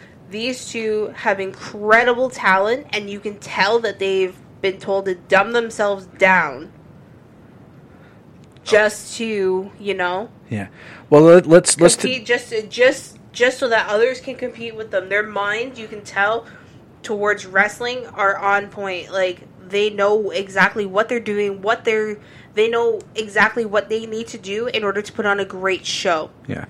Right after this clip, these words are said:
Speaker 1: And you, it just radiates. So, like, how it starts is Cody, Cody and Brandy Rhodes come out, and, you know, there's, like, a Triple H kind of throne thing there. So they come down the ramp, and then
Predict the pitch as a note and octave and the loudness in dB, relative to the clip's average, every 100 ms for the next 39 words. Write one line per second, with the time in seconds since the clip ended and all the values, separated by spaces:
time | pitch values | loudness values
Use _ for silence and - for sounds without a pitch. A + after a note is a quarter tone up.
0 | - - - G3+ G3+ F#3+ G#3 G3+ - - | -16 -20 -8 -4 -4 -6 -12 -12 -20 -20
1 | - A3 A#3 C4 B3 G#3 A3 A3+ G#3 E3 | 0 2 2 0 -4 2 2 2 -4 -6
2 | - - - - - G3 F#3+ F#3 F#3 - | -6 -16 -20 -10 -4 0 0 0 -4 -18
3 | - - - - - - - - - - | -20 -20 -20 -20 -20 -20 -20 -20 -20 -20
4 | - A3+ A3+ A3 A3+ G#3+ A3 G#3 - B3 | -2 0 0 -2 0 0 0 -8 -6 -2
5 | G#3+ A3+ A#3+ A#3+ A#3 - A3+ A3 B3 B3 | 0 0 -4 -6 -10 -4 -2 0 0 2
6 | A3 A3 A3+ G3+ G3+ G3+ - B3+ G#3 G3 | 2 2 0 2 2 2 -4 -4 0 2
7 | F#3 F3 - - - - - - - - | 0 -4 -16 -20 -20 -20 -20 -20 -20 -20
8 | - - - - - G3+ F#3+ F#3 F#3 F#3 | -20 -20 -20 -20 -8 -4 -2 -2 -4 -10
9 | G3 - - - - - - - - A#3 | -16 -20 -20 -20 -20 -20 -20 -16 -8 -4
10 | A#3+ A#3 A#3 A3 A3 G#3+ F3+ F3+ F3 - | 0 0 0 -2 -4 -6 0 -2 -2 -4
11 | F3+ F3+ - F3+ F3 F3+ F3+ F3+ F3 F3 | -4 -4 -4 -4 -4 -6 -6 -4 -4 0
12 | F3+ - - - - - - - - - | -2 -4 -20 -20 -20 -20 -20 -20 -20 -20
13 | - - - - - - - A3+ A#3+ D4 | -20 -20 -20 -20 -20 -20 -2 2 2 2
14 | B3+ A3 G#3+ G#3+ G#3 F#3+ F#3+ F#3+ F#3+ F#3+ | 0 2 2 2 -2 -2 0 -2 -2 -8
15 | - G3 F#3+ F3+ F3+ | -8 -6 -2 0 -2